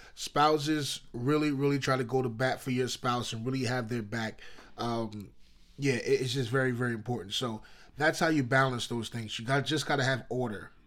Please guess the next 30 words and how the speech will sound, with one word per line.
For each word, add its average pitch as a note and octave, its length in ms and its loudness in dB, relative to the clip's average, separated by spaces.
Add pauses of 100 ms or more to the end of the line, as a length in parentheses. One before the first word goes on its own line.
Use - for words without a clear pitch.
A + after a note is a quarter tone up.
Make C#3+ 160 -2
sure D#3 280 0
everything D#3 460 2
is C3+ 180 -2
in C#3+ 100 -4
order. C3 260 -2
Make B2 160 -4
sure C3 140 0
your B2 80 -2
house C3 300 -2
is B2+ 80 -2
in B2+ 100 -4
order, B2 220 -2
your A#2+ 100 0
marriage B2 360 -2
is A2+ 80 -8
in A#2+ 80 -10
order, A2+ 340 -8 (320)
and C3 100 -6
then C3+ 140 0
everything C3+ 320 0
else B2+ 180 -4
will A#2+ 80 -8
fall A#2+ 280 -2
into A2+ 140 -6
place. A2+ 480 -6
And A2+ 160 -6
obviously A#2+ 380 -2
keep A#2 180 -6
God A#2 300 -2